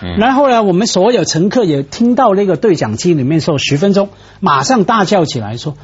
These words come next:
Speaker 2: ：“太久了吧，十分钟在这边闷死人，你知道？”然后那个司机就跟总部说：“那你听到吧？乘客说太久了。”
Speaker 1: <laughs>
Speaker 2: 然后总部说：“好，好，好，那你等一下。”那马上听到总部那边再拨了几个电话，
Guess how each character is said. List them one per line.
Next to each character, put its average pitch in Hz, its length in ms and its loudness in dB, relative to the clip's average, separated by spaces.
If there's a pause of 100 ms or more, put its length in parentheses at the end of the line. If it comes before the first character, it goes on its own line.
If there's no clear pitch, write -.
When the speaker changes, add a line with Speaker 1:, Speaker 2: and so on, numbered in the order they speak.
(120)
Speaker 2:
：“太 320 200 0
久 180 300 2
了 226 140 2
吧， 208 240 0
十 208 180 -2
分 262 140 2
钟 262 180 2
在 247 140 2
这 240 100 0
边 247 160 2
闷 254 180 4
死 147 200 -2
人， 135 180 0
你 156 40 2
知 165 40 2
道？” 123 240 -2 (360)
然 208 160 2
后 254 100 2
那 247 100 0
个 220 80 2
司 226 240 0
机 214 220 0
就 208 100 0
跟 202 220 0
总 123 160 -4
部 160 140 -2
说 143 200 -4 (240)
：“那 233 80 0
你 226 140 4
听 302 180 2
到 294 140 4
吧？ 180 220 2
乘 220 180 0
客 262 160 0
说 240 180 0
太 233 220 -2
久 151 180 0
了。” 131 180 2 (540)
Speaker 1:
<laughs> 165 300 -4
Speaker 2:
然 262 140 2
后 294 100 2
总 180 200 0
部 240 120 2
说 254 100 2
：“好， 247 160 2
好， 254 220 2
好， 254 80 0
那 311 120 2
你 262 120 0
等 214 120 0
一 269 60 0
下。” 240 240 -2
那 190 220 -2
马 180 260 0
上 285 180 0
听 277 160 0
到 269 160 2
总 143 220 0
部 226 180 0
那 208 140 4
边 196 220 0
再 233 180 2
拨 220 240 2
了 180 140 2
几 131 160 -4
个 151 100 0
电 170 220 -2
话， 139 240 -2